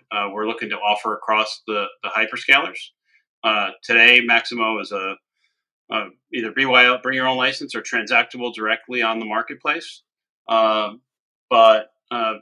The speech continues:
as a managed service is something that, uh, we're very highly focused on, so that, uh, customers will have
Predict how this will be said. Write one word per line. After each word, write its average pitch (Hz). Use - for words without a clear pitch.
as 120
a 110
managed 117
service 120
is 113
something 110
that, 107
uh, 107
we're 101
very 113
highly 110
focused 104
on, 92
so 101
that, 98
uh, 95
customers 110
will 107
have 98